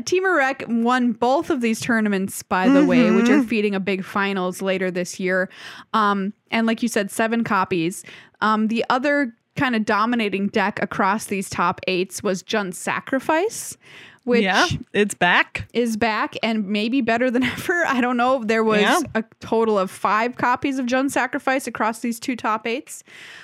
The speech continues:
Speaker 1: Um,
Speaker 2: Yep, that is quite a few.
Speaker 1: I hate this deck, and I'm there. I said it. You know what? It feels good.
Speaker 2: <laughs>
Speaker 1: Feels good to finally say it. <laughs>
Speaker 2: Yeah, say, tell us how you feel.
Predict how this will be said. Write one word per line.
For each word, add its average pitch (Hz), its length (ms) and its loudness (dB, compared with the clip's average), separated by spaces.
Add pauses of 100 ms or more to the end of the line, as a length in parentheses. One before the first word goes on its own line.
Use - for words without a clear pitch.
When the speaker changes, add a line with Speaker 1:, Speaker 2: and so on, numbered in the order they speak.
(160)
Speaker 1:
Um, 170 200 4
Speaker 2:
Yep, 208 260 2
that 175 160 2
is 185 120 0
quite 175 360 0
a 175 60 2
few. 180 440 4 (160)
Speaker 1:
I 220 140 0
hate 202 180 -2
this 214 200 -4
deck, 285 360 -2
and 226 380 0
I'm 262 120 2
there. 320 220 2
I 202 120 0
said - 300 2
it. 349 320 4
You 254 100 0
know 320 80 6
what? 339 160 4
It - 20 2
feels 339 320 4
good. 320 240 2
Speaker 2:
<laughs> 294 80 -2
Speaker 1:
Feels 311 240 -2
good 285 180 -4
to 233 60 -2
finally 285 560 0
say 220 380 -4 (140)
it. 330 160 -4
<laughs> 571 60 -2 (420)
Speaker 2:
Yeah, 233 360 4
say, 208 380 4
tell 226 240 2
us 269 100 2
how 269 80 4
you 294 180 4
feel. 294 420 4